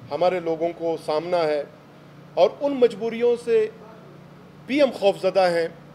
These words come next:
जो आने वाले दस पन्द्रह मई तक जो बताया जा रहा है ट्रैजेक्टरी, कि सूरत हाल मज़ीद गंभीर हो सकती है।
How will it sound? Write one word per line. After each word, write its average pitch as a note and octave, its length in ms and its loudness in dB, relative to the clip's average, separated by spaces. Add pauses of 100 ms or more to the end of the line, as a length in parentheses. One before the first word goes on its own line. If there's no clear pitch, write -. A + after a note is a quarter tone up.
(140)
जो G#3 120 0
आने G#3 260 2
वाले G3+ 240 2
दस G#3 280 -6
पन्द्रह F#3+ 260 2
मई F3 160 -2
तक F#3+ 180 -8
जो - 100 -6
बताया E3 420 4
जा E3 160 2
रहा D#3 100 0
है D3+ 60 -10
ट्रैजेक्टरी, D3 500 -4 (420)
कि F#3 60 -14
सूरत G3 320 -6
हाल G3 140 2
मज़ीद F3+ 320 -8
गंभीर F#3 300 -4
हो F3 100 0
सकती A#2 340 -12
है। F2 140 -10